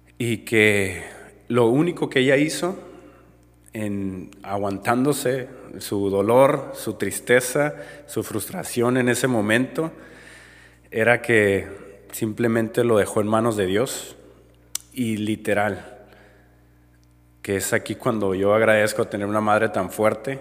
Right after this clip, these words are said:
y tan, pues, no sé, que, que en momentos como este no se,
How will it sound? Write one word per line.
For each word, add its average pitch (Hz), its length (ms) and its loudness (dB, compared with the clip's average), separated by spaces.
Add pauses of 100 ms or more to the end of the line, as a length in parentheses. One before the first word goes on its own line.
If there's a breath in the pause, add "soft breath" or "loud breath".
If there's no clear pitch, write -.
(500 loud breath)
y 98 100 -6
tan, 87 500 -8 (680 loud breath)
pues, - 460 -12 (600)
no 92 120 -12
sé, 98 360 -6 (540 loud breath)
que, 90 640 -6
que 104 80 -6
en 95 100 -2
momentos 95 460 -4
como 101 240 -4
este 107 320 -2
no 104 220 -2
se, 104 340 -2